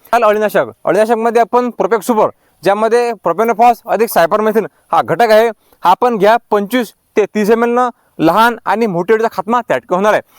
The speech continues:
किंवा इमॅक्टिन बेंझोएट घ्यायचं आपल्याला दहा ते बारा ग्रॅमनं. दोन बॅगी एकाच त्या ठिकाणी आपण घ्या,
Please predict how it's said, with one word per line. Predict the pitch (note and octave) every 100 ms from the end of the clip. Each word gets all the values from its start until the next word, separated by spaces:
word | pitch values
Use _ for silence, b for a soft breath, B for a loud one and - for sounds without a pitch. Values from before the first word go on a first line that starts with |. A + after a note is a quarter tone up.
| b b
किंवा | A#3 B3 B3
इमॅक्टिन | F#3+ G3 A3 - B3 F#3+
बेंझोएट | G3+ G#3 B3+ - _ -
घ्यायचं | E3+ F3
आपल्याला | G#3+ A3+ F#3+
दहा | G3 A#3+ A3+ -
ते |
बारा | G3 F#3 E3
ग्रॅमनं. | D3+ D3 C3 - b b b
दोन | F#3 G3+
बॅगी | G3+ G#3+ A#3 A#3
एकाच | F3 A#3
त्या | -
ठिकाणी | D3 - F3
आपण | E3 G3+
घ्या, | G3 A3+